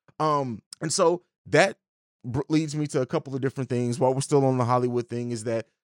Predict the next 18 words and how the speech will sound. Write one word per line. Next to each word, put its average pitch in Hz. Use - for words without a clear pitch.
I'm, 196
I'm 208
in 190
a -
filmmakers 117
group, 107
um, 120
black 170
filmmakers 113
at 113
that, 123
'cause 113
as 113
you 117
guys 113
know, 123
I, 113
I, 110